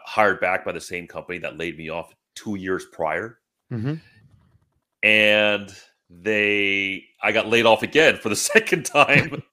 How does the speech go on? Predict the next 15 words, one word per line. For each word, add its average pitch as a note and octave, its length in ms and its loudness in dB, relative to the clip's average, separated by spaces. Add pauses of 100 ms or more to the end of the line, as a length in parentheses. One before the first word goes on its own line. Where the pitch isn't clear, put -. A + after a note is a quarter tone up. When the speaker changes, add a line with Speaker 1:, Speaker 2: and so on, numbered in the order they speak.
Speaker 2:
<laughs> - 220 -14
Jesus. - 420 -8
Speaker 1:
in D3+ 80 6 (120)
two F3 220 6
years, D#3 720 6 (320)
Speaker 2:
<laughs> - 280 -10
Speaker 1:
uh, B2+ 560 6 (960)
six - 260 0
months D3+ 220 2
later, C#3 320 6 (520)
right? F2+ 300 -4 (720)
Speaker 2:
Okay. A2 280 -6 (560)
Speaker 1:
And D3 220 2
I'm E3 140 -4
getting, A3 420 -6